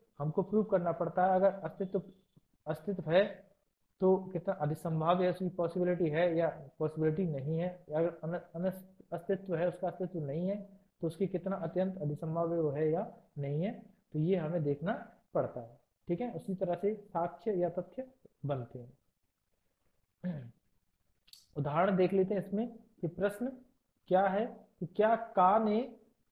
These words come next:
कलकत्ता में अपराध किया है, ठीक है, ये एक विवादक तथ्य है। क्या है?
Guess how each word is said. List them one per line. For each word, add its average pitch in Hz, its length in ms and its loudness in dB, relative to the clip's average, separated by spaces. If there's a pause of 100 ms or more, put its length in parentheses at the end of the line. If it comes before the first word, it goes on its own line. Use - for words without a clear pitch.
(120)
कलकत्ता 185 520 2
में 220 140 0
अपराध 175 380 4 (100)
किया 196 180 6
है, 262 240 2 (280)
ठीक 180 160 -2
है, 226 200 -4
ये 160 300 2
एक 247 100 -4
विवादक 170 520 2
तथ्य - 220 -4
है। 127 140 -6
क्या 160 280 -2
है? 202 260 -6